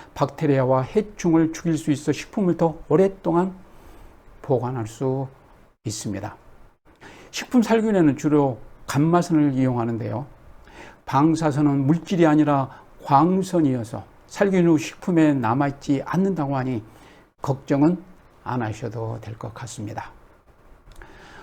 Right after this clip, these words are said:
원자력 발진이라는 말이 나오면은 방사능의 위험성이 같이 떠오릅니다. 원자력 발전은 원자의 핵 분열 과정에서 발생되는 엄청난 에너지를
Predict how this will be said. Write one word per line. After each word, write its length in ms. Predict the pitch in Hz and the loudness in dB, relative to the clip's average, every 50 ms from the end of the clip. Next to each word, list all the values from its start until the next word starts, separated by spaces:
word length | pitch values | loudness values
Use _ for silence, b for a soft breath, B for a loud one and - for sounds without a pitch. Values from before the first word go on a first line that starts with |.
| B B B B - | B B B B -2
원자력 520 | 120 143 160 156 208 214 247 240 247 - | 2 2 4 4 6 6 4 4 2 -2
발진이라는 960 | - - 190 185 185 - 208 202 196 185 175 170 165 160 156 156 151 147 143 | -4 -4 -4 -4 -2 -2 0 2 2 2 2 2 4 4 4 4 4 4 2
말이 360 | 139 131 131 135 131 127 123 | 2 2 2 2 2 2 2
나오면은 600 | 120 117 123 139 143 131 104 101 101 107 131 151 156 - - - - b b b b b b b - | 2 2 4 4 4 2 2 0 -2 -2 -4 -6 -10 -14 -20 -20 -20 b b b b b b b -14
방사능의 840 | - - 123 135 156 147 - 160 160 147 139 143 139 143 143 139 135 - - - - _ - | 0 0 2 4 4 2 2 0 2 2 4 4 4 4 4 2 -2 -6 -18 -20 -20 _ -6
위험성이 600 | 139 139 143 160 202 220 214 185 - 185 175 160 | 0 6 8 8 8 8 4 0 0 0 2 2
같이 380 | 156 - 156 147 - - 160 - | 0 0 -4 -4 -4 -4 -10 -4
떠오릅니다. 640 | - 147 135 151 151 143 139 135 120 110 95 - - - - - - - - _ _ _ _ _ _ _ B B B B B B B B B | 0 2 2 2 2 0 -2 0 0 0 -2 -2 -6 -20 -20 -20 -20 -20 -20 _ _ _ _ _ _ _ B B B B B B B B B
원자력 400 | - 139 165 180 240 233 247 - | 4 4 8 8 8 6 6 4
발전은 640 | - 214 196 202 214 185 160 151 151 165 170 165 147 - - _ _ - | 4 2 2 4 4 6 6 6 6 4 2 -2 -6 -10 -18 _ _ -2
원자의 500 | - 135 143 151 139 151 143 143 143 143 | 0 2 2 2 2 2 2 2 2 0
핵 300 | - - 220 208 - - | 0 -4 -6 -6 -6 -6
분열 300 | - 196 180 180 175 175 | 0 2 4 4 4 4
과정에서 680 | 170 - - 156 151 156 151 151 147 151 160 151 151 147 | 0 -2 -2 2 4 4 4 4 4 2 0 0 0 0
발생되는 600 | - 139 143 139 - 151 147 143 135 135 127 113 B B B B B | -2 -4 -4 -2 -2 -2 0 0 0 0 -2 -4 B B B B B
엄청난 680 | B 156 185 233 - - - 247 240 226 220 214 208 185 | B 4 4 4 4 2 2 0 2 2 4 4 4 6
에너지를 480 | 156 147 147 147 127 123 120 110 92 | 6 6 6 4 2 0 -2 -2 -4